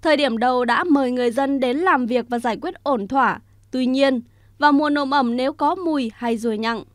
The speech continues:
những lá đơn lại liên tục gửi đi. Kết luận chính thức về lý do vì sao có nhiều ruồi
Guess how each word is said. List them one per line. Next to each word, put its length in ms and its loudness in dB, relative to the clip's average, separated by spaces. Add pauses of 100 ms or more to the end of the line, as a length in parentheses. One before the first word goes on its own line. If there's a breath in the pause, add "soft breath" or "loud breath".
(140)
những 220 -4
lá 200 2
đơn 360 0
lại 200 0
liên 300 -2
tục 200 -4
gửi 200 -2
đi. 320 0 (600 soft breath)
Kết 160 0
luận 180 0
chính 200 -2
thức 200 -4
về 180 0
lý 140 0
do 260 0
vì 280 -4
sao 380 -2
có 180 0
nhiều 260 0
ruồi 340 -2